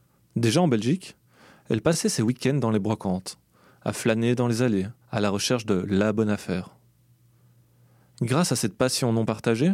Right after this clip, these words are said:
nous sommes les heureux propriétaires de plusieurs contenants à contenants, mugs, vêtements et artefacts vintage, dont l'utilité est comparable à un Coca Light dans un menu McDo.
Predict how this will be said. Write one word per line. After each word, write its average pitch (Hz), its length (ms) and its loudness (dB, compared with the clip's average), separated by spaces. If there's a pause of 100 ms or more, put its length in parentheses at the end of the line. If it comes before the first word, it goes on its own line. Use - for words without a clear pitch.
(640)
nous 123 100 2
sommes 156 220 2
les 110 200 2
heureux 165 180 4
propriétaires 147 640 0
de 110 80 -2
plusieurs 120 540 0
contenants 120 400 0
à 104 60 0
contenants, 139 500 -2 (440)
mugs, 123 460 2 (340)
vêtements 131 480 2
et 120 80 4
artefacts 127 400 -2
vintage, 107 580 0 (340)
dont 113 140 0
l'utilité 127 520 2
est 170 60 4
comparable 120 460 0
à 104 40 2
un 104 100 0
Coca 110 260 0
Light 110 240 2
dans 107 220 -2
un - 20 0
menu 104 180 0
McDo. 92 400 -2